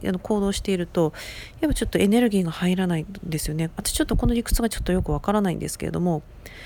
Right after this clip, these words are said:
で、でも、あの、本当に純粋に、えーと、ん、仲良くなりたいんだと、相手を理解したいんだって思ってやってると、その通りになるわけです。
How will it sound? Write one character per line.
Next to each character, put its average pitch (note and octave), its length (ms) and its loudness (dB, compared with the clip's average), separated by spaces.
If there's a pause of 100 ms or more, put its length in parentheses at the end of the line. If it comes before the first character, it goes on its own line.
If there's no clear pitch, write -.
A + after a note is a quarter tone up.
(400)
で、 C4 340 2
で D4 180 2
も、 C#4+ 300 4
あ G#3 40 4
の、 G3+ 80 2
本 E4+ 200 2
当 G4 80 2
に F#4+ 100 4
純 F4 180 4
粋 D#4+ 280 0
に、 D4+ 480 0
え F#3 80 2
ー F3 40 -2
と、 - 920 -4 (680)
ん、 G#3 360 2
仲 B3 260 4
良 - 60 4
く - 100 -8
な E3 120 2
り F#3 100 -2
た B3+ 100 -2
い B3 80 2
ん G#3+ 60 2
だ E3+ 80 0
と、 C#3+ 200 -6 (320)
相 A#3 160 2
手 A3+ 100 0
を G#3+ 40 4
理 B3+ 100 2
解 A#3 200 2
し - 60 -4
た C#4+ 100 2
い C#4 80 2
ん C4 40 0
だ G#3+ 100 2
っ - 20 -2
て - 180 -4
思 A#3+ 180 0
っ D4 40 -4
て - 160 -4
や C4+ 60 2
っ - 20 -2
て - 180 -2
る D4+ 80 2
と、 F4 340 4 (300)
そ - 160 -2
の G3+ 100 4
通 F#3+ 140 2
り D#3 120 -4
に D3 40 -4
な D#3 100 -2
る D#3 200 -6 (1400)
わ F3+ 80 0
け - 100 -6
で - 120 -8
す。 - 200 -6